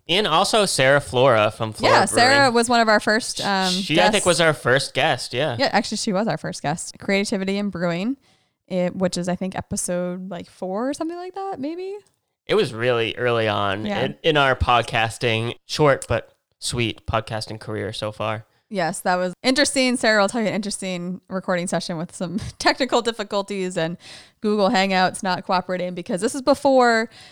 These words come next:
Speaker 2: the pandemic, where before Zoom, you know, blew up, we had to, we were trying to use Google Meet, and that wasn't cooperating 'cause the capacity and the, it was just horrible. So, but you can check out our conversation with her.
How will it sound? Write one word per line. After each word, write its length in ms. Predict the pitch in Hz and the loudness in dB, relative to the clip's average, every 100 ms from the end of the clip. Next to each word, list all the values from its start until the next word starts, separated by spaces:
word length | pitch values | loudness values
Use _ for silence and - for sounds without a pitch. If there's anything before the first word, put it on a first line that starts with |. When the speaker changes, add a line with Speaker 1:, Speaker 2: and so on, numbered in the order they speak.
| _ | _
Speaker 2:
the 80 | - | -8
pandemic, 540 | 220 190 233 262 190 196 | -4 0 2 4 2 2
where 240 | 185 175 | 2 2
before 260 | 196 190 196 | -2 -6 -6
Zoom, 460 | 180 202 208 190 190 _ _ _ | -6 -8 -8 -8 -12 _ _ _
you 120 | 190 | -6
know, 80 | 170 | -6
blew 300 | 170 190 185 | -2 0 2
up, 220 | 196 170 | 2 2
we 140 | 185 | 0
had 200 | 185 185 175 | -2 -4 -4
to, 320 | 165 170 175 - | -6 -6 -8 -10
we 80 | |
were 40 | 180 | -8
trying 160 | 208 | -6
to 60 | 185 | -4
use 140 | 175 | -6
Google 260 | - 180 160 | -6 -6 -4
Meet, 340 | 175 247 233 | -2 0 -2
and 140 | - 185 | -4 -6
that 140 | 170 | -4
wasn't 260 | 185 185 160 | -4 -4 -8
cooperating 580 | - 233 220 208 196 196 | -4 -4 -4 -6 -6 -8
'cause 180 | 196 - | -10 -10
the 220 | 147 - | -12 -12
capacity 800 | 170 - 214 214 220 196 190 185 | -16 -10 -10 -8 -8 -6 -4 -6
and 160 | 170 - | -8 -10
the, 220 | - 175 _ _ | -12 -14 _ _
it 100 | - | -16
was 120 | 165 | -14
just 340 | - 160 - - | -12 -10 -10 -12
horrible. 360 | - - - - | -12 -12 -10 -10
So, 220 | - 185 _ _ - - | -8 -8 _ _ -20 -8
but 140 | 180 | -8
you 80 | 190 | -6
can 100 | 190 | -8
check 200 | - 190 | -6 -2
out 300 | 190 180 - - | 0 0 -2 -8
our 100 | 185 | -6
conversation 420 | 202 190 185 185 | -4 -4 -4 -4
with 120 | 165 | -6
her. 200 | 170 214 | -4 -2